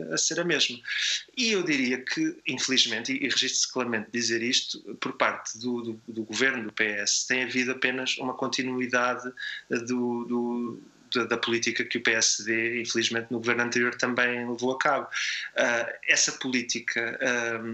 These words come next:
de não escutar, ah, as, as participações é, na verdade, um, um projeto de destruição do, da cultura portuguesa que é herdeira do vinte e cinco de Abril.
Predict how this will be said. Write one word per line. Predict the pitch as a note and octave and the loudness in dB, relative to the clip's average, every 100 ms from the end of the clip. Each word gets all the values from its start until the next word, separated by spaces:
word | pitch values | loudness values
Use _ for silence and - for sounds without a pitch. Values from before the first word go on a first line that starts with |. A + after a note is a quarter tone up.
| A#2 | -6
de | A2+ A#2 | -2 2
não | C3 | 2
escutar, | B2+ - - - A#2 G#2 - - | 4 2 0 0 2 0 -6 -8
ah, | A2+ G#2 G2+ G#2 | -4 -2 -4 -6
as, | G#2+ A2 A#2 | -4 -4 -4
as | G#2+ - | -2 -2
participações | - - - A2 - G2+ G#2 - - - - - | -2 -2 -2 0 0 0 -4 -6 -4 -4 -4 0
é, | E3 | 0
na | |
verdade, | D3 D3+ D3+ D3+ | 0 2 2 2
um, | D#3 D#3 D3+ | -2 -2 -2
um | D3 | -2
projeto | D3 - D3 C#3+ - C#3+ C3+ | 2 2 2 0 -4 -4 -4
de | B2 C#3 C3+ | -2 0 0
destruição | B2+ - C3 C3 B2 - C3 C3 | 2 2 2 2 2 2 0 -2
do, | B2 A#2+ A#2+ | -2 -2 -2
da | - | -4
cultura | - B2 B2 B2+ B2+ | -2 -2 0 0 0
portuguesa | - - A2 B2 A#2+ - A#2+ | -4 -6 2 2 2 0 -4
que | - A#2+ | -4 0
é | A#2 A#2 | 2 2
herdeira | A2+ A#2 A#2 | 2 2 0
do | A2+ | -2
vinte | A#2 | 2
e | A#2 | 2
cinco | A#2+ A2+ | 2 -2
de | |
Abril. | G#2+ G2+ | -4 -4